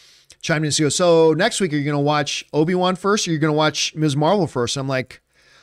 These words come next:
"I can't believe I'm gonna say this, but I think I'm gonna watch Ms. Marvel first." I think Ms. Marvel, I mean, I'm gonna watch them both, but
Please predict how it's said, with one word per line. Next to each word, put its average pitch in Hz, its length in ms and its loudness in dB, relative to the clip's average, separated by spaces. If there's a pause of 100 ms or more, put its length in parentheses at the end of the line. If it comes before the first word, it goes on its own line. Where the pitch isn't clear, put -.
(140)
"I 139 60 -2
can't 170 260 -2
believe 156 220 0
I'm 151 100 0
gonna 143 160 0
say 165 300 0
this, 190 220 -2
but - 300 -6
I 117 100 -8
think 151 220 -4
I'm 156 80 -2
gonna 147 160 -2
watch 143 300 -2
Ms. 139 180 -2
Marvel 143 320 -4
first." - 460 -10 (580)
I 139 100 0
think 160 180 0
Ms. 160 120 0
Marvel, 156 400 0
I - 60 0
mean, 214 140 0
I'm 202 80 -2
gonna 254 140 0
watch 170 280 -2
them 127 140 -8
both, 123 480 -2
but 120 240 -4